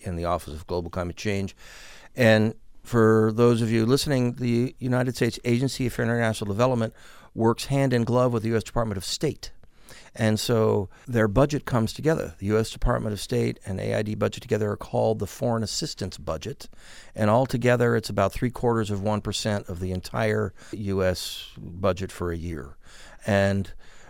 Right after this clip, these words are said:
uh, what's curious is the Department of State has fifty thousand employees, includes ambassadors and foreign service officers,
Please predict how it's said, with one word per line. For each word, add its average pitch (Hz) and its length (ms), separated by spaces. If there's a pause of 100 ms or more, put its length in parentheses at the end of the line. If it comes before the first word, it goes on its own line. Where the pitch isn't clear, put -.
(160)
uh, - 140
what's 101 260
curious 120 500
is 92 160
the 101 80
Department 117 380
of 92 60
State 170 400
has 92 260
fifty - 320
thousand 95 840 (320)
employees, 98 760
includes 95 400
ambassadors 80 960
and 76 100
foreign 85 260
service 85 320
officers, - 540